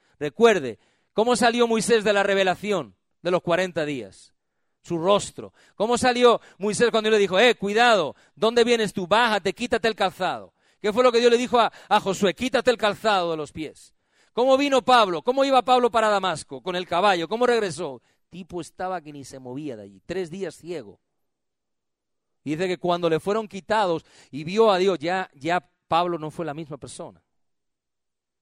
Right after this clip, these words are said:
Entonces el conocimiento envanece a la gente. Y es lo que está pasando aquí.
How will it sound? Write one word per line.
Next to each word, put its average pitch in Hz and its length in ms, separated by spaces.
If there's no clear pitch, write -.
Entonces 185 340
el 190 100
conocimiento 185 600
envanece 202 440
a 226 40
la 185 100
gente. 165 540
Y 151 60
es - 20
lo 202 100
que 202 60
está 208 180
pasando 190 340
aquí. 175 360